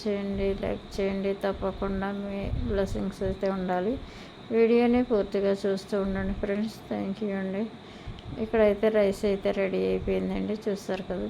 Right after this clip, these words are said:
చక్కగా అయ్యింది. చక్కగా బంగాళదుంపలని, క్యారెట్ అని చక్కగా ఉడికిపోయినాయి.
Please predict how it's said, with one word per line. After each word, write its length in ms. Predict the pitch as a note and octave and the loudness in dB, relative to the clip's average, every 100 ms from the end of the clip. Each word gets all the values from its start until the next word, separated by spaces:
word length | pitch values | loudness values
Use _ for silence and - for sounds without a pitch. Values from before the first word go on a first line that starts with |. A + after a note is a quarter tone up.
| - | -6
చక్కగా 400 | F#3 - G3 F#3+ G3 | -8 -4 -4 0 0
అయ్యింది. 440 | F#3 F3+ F3+ G#3 G4+ - - - - - - - - - - - - - | 0 -2 -2 -2 -4 -10 -18 -18 -18 -18 -18 -16 -14 -10 -10 -10 -12 -4
చక్కగా 360 | G3 F#3+ G3 F#3+ - | -4 -2 0 0 0
బంగాళదుంపలని, 920 | F#3 F#3 F3+ F3+ F#3 F#3 G3 F#3 F#3 F#3 F#3+ F#3+ | -2 0 0 0 0 -2 -2 0 -2 -4 -2 -2
క్యారెట్ 340 | F3+ F3+ - F#3 | 0 -2 -2 -4
అని 180 | F#3 F3+ F#3+ | -2 -4 -4
చక్కగా 320 | F#3 F#3 F#3 G3+ | -4 -6 -6 -4
ఉడికిపోయినాయి. 680 | F#3+ F3+ F#3+ F#3 F#3 G3 | -6 -4 -4 -2 -2 -2